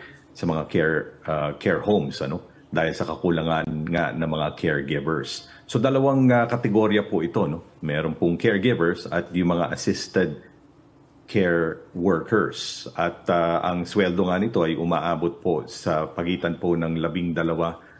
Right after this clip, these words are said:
hanggang dalawampu'ng libong Hong Kong dollars, na ang katumbas nito ay eighty-five to one hundred forty thousand pesos bawat buwan. At, ah, ito'y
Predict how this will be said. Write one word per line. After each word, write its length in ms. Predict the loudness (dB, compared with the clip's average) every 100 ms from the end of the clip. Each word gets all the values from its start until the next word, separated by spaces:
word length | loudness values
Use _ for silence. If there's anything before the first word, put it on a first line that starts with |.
| -6
hanggang 400 | -4 -2 -2 -2
dalawampu'ng 680 | -4 -4 -6 -6 -2 -2 -2
libong 680 | 0 2 2 2 0 -2 -4
Hong 240 | -4 -4
Kong 200 | -4 -4
dollars, 480 | 0 0 0 -4 -8 -20 -20 -20 -20 -6
na 200 | -2 0
ang 80 | 0
katumbas 360 | 0 2 2
nito 240 | 0 2 2
ay 120 | 2
eighty-five 640 | -2 -4 -4 0 0 0 -2
to 120 | 0
one 200 | 0 -2
hundred 320 | -4 -4 -6
forty 320 | -4 -4 -4
thousand 480 | -4 -2 -2 -6 -4
pesos 400 | -4 -4 -8 -8
bawat 360 | -2 -2 -2 -2
buwan. 320 | 0 2 0 -6 -16 -20 -20 _ _ -6
At, 300 | -6 -4 0
ah, 480 | 2 4 2 2
ito'y 400 | 0 0 2 4